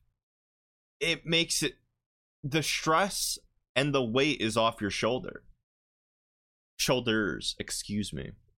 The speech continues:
Because once you stop living in other people's shadow, or you stop living, like, how they want you to live,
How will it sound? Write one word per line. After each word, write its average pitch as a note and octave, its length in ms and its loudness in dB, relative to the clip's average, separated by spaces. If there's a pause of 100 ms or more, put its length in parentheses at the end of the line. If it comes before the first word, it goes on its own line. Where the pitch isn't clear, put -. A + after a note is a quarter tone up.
(240)
Because D#3+ 500 -2
once F3+ 580 0
you A#3+ 140 -2
stop D#3 920 0 (180)
living C#3+ 520 0
in C#3 200 -2
other B2+ 260 4
people's C3 480 0
shadow, B2+ 800 2 (680)
or C3 420 2 (580)
you C3 220 -2
stop D#3 480 0
living, D3 460 2
like, A2 300 0
how B2+ 220 2
they A2 160 2
want G#2 400 0
you B2 140 0
to A2+ 80 2
live, G#2+ 400 2